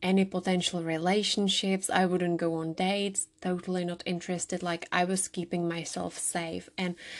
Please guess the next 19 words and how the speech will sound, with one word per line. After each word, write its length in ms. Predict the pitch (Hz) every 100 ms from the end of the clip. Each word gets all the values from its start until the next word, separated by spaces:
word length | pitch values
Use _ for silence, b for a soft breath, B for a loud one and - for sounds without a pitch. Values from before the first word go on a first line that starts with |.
| B B
it 140 | 214
affected 540 | 220 220 240 - 208 190
that 160 | 185
whole 420 | 190 165 175 185
first 480 | 190 - 190 190 -
year 140 | 170 170
at 280 | - 180
university 680 | 175 165 170 165 156 - 170
of 180 | - 175
me 160 | 175
not 200 | 170 170
being 280 | 170 175 185
present 560 | 185 175 165 170 180 175
in 160 | 170
some 240 | 165 180 180
areas 460 | 180 170 170 170 -
of 120 | 175
my 180 | 175 175
life. 460 | 190 277 220 190